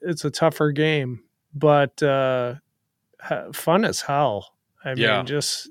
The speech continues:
Speaker 1: just, I love, I love that shark target that pops up. And
Speaker 2: The
Speaker 1: then,
Speaker 2: fin. Yep.
Speaker 1: yeah, the fin and, and, uh, sorry, the fin. And I saw,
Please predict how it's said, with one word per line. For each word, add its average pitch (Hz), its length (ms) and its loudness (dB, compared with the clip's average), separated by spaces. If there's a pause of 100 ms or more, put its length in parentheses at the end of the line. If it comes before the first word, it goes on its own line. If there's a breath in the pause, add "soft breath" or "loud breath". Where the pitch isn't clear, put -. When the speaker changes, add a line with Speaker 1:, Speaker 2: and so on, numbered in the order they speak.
Speaker 1:
just, 143 440 -4 (260 loud breath)
I 160 120 4
love, 156 760 4 (140)
I 156 80 4
love 160 480 6
that 139 240 2
shark 139 400 -2
target 156 480 2
that 156 180 2
pops 156 380 2
up. 165 240 4 (1040 soft breath)
And 151 140 2
Speaker 2:
The - 60 4
Speaker 1:
then, 151 140 4
Speaker 2:
fin. 113 260 0 (200)
Yep. 117 220 0
Speaker 1:
yeah, 143 240 2
the 135 140 -4
fin 143 420 -2
and, 135 260 -4 (120)
and, 139 420 -6
uh, 127 380 -4
sorry, 127 340 0
the 120 100 -8
fin. 123 380 -6 (500 soft breath)
And 143 280 0
I 143 80 4
saw, 170 600 4